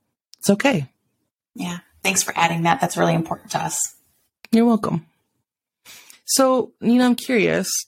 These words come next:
Speaker 1: how do you feel about letting our listeners know what's in store?
Speaker 2: Ooh, we've got some fun things in store.
Speaker 1: Do
Speaker 2: So,
Speaker 1: we?
Speaker 2: yeah. So we're gonna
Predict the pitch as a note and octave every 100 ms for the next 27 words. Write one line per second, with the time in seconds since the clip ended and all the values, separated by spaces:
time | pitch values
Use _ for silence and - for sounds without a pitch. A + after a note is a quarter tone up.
0 | _ _ _ _ _ _ _ _ - D4
1 | G4 F#4 F4+ F4+ D#4+ A3+ A#3 A#3+ B3 A#3+
2 | A3 A3+ - G#3 G3+ G3+ G3+ G3+ G3+ G3+
3 | F3 F3+ F3+ F#3+ F#3+ G3+ F#3+ - C#4 -
4 | - _ _ _ _ _ _ _ _ _
5 | - - - - - - - A3+ E3+ -
6 | G#3 G#3 F#3 F3 - F3 D#3+ - - E3
7 | D#3+ - E3 E3 E3 - - - - -
8 | - - - F#3 G3+ G#3+ G#3 G3+ G#3 G#3+
9 | - - E3 F3 B3 - - - A3 G#3+
10 | A#3 D#4 E4+ D#4+ D4+ -